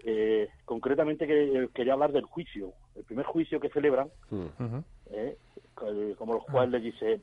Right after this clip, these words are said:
Speaker 1: mm, "Sí, es verdad, lo habéis hecho muy mal. Cinco años de cárcel, pero bueno, tenéis libertad condicional".
Speaker 2: Hmm.
Speaker 1: O sea, que hasta, hasta la legislación, o digamos, hasta los jueces, eh, están en connivencia con lo que, una cosa que ellos ven normal, ¿no? Entonces eso, yo, hombre, quería hacer hincapié o hacer un inciso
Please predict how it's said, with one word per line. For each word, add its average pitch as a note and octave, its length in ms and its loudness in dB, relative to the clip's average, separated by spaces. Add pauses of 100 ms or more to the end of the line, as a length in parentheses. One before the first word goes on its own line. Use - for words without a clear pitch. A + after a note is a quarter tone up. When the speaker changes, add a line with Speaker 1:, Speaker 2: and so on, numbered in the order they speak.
Speaker 1:
mm, A2+ 320 -10 (340)
"Sí, D3 80 -2
es D3 60 0
verdad, D#3 260 6
lo A#2 120 2
habéis C3+ 160 2
hecho D3+ 140 -8
muy C#3+ 100 -2
mal. D3 180 0 (360)
Cinco G#3 240 0
años F#3+ 120 2
de F3+ 60 2
cárcel, B2+ 260 0
pero D#3+ 120 4
bueno, C3 160 4
tenéis E3+ 240 2
libertad E3+ 260 2
condicional". B2 500 -2 (300)
Speaker 2:
Hmm. F2 140 -6 (360)
Speaker 1:
O - 40 -16
sea, - 180 -2 (300)
que A#2+ 100 0
hasta, G#2+ 420 2 (100)
hasta A2+ 320 -2
la A2+ 120 4
legislación, A#2+ 880 -2
o A2+ 100 -12
digamos, A#2 340 -2
hasta A2 180 -2
los G2+ 100 -6
jueces, E3+ 400 0 (580)
eh, B2 120 0
están C3+ 220 0
en D3+ 100 -2
connivencia C#3 760 0
con C#3 160 0
lo B2 120 2
que, - 80 -10
una C3 200 -4
cosa C3+ 240 -4
que C#3+ 60 -4
ellos B2+ 160 -2
ven A#2+ 180 -4
normal, G#2+ 420 -2
¿no? E3 140 -8 (440)
Entonces C3 360 -2
eso, D3+ 200 -2
yo, B2+ 200 -4 (100)
hombre, C3+ 240 -4
quería B2 220 0
hacer D3 280 0
hincapié D3 480 -2
o B2+ 380 4
hacer C3+ 200 -4
un C3+ 120 -2
inciso C#3 380 -4